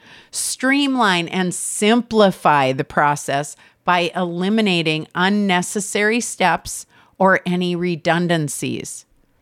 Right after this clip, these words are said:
Next, you're gonna document the critical steps concisely and provide clear instructions. You're gonna use straightforward language that's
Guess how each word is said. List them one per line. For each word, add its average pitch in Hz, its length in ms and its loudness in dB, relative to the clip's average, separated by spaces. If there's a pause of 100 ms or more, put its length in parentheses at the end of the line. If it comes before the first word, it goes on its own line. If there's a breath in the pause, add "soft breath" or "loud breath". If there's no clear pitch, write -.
(560 soft breath)
Next, 240 560 -2
you're 220 140 0
gonna 226 200 2
document 233 580 0
the 254 80 -2
critical 285 540 0
steps - 460 -4
concisely 208 840 -6
and 185 140 -8
provide 185 520 -4
clear 208 640 0
instructions. - 1160 -4 (420 loud breath)
You're 233 140 -2
gonna 233 160 0
use 233 400 -4
straightforward 240 1080 -2
language 165 560 0
that's 175 280 -2